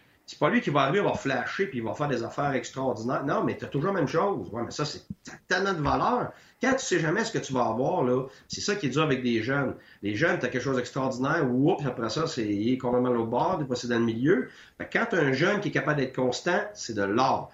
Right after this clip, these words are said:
Quand t'as un jeune qui n'arrache beaucoup, ben, c'est plus dur, parce que la Ligue nationale, tu l'as dit tantôt, c'est une ligue de, de, de, de, où ce que tu apprends des résultats. Ben, ça, ça veut dire que c'est pas une ligue de développement.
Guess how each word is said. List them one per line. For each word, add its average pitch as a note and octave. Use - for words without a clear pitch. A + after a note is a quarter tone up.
Quand C#3+
t'as D#3
un C3+
jeune E3
qui D3
n'arrache A#2+
beaucoup, B2+
ben, G#2+
c'est -
plus A#2+
dur, E3
parce -
que A2+
la A#2
Ligue C#3
nationale, C#3+
tu -
l'as A2+
dit A2
tantôt, C#3+
c'est -
une F#2+
ligue D#3+
de, G2+
de, E2+
de, F2+
de, E2
où F#2
ce -
que -
tu -
apprends D3+
des A2+
résultats. D#3
Ben, -
ça, A2+
ça A2+
veut A#2+
dire D3+
que D3+
c'est -
pas C#3+
une D3+
ligue C#3+
de C3
développement. A#2+